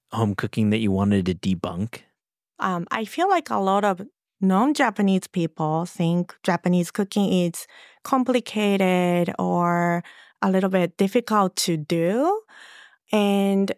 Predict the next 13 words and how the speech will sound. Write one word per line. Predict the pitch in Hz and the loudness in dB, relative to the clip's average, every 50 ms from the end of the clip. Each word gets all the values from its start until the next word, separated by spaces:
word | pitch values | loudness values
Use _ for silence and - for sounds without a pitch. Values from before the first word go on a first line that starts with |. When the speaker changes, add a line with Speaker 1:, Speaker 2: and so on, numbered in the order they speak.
| _ _ _ _ _ _ _ _ | _ _ _ _ _ _ _ _
Speaker 2:
also, | 214 254 320 - - 453 440 | 2 2 2 2 2 2 2
like, | 415 381 - | 2 2 0
some | - - 233 226 | 0 0 0 0
people | 220 - - 220 214 - 214 196 180 180 170 165 - - - - | 0 0 -2 -2 0 2 2 4 4 4 4 2 0 -4 -6 -2
might | 190 185 185 180 185 214 240 226 | 0 2 2 4 2 2 0 -2
think | - - 202 190 180 - | -2 0 0 0 2 0
it's | 180 - - - | -2 -4 -4 -8
too | - - - - 190 220 226 | -10 -8 -2 0 0 0 0
simple. | - - - 170 160 160 160 - - - 226 277 320 392 427 440 _ _ _ - | 0 -4 -6 -4 -4 -4 -4 -6 -8 -6 -2 0 0 0 -2 -4 _ _ _ 0
Um, | 220 214 202 196 196 190 190 - - | 2 2 4 4 2 2 0 0 -2
I | 214 220 226 | -2 -2 -2
feel | 220 - 277 302 320 330 | 0 0 2 2 4 4
like | 311 277 262 240 220 208 214 - - | 4 4 4 2 2 0 -2 -8 -18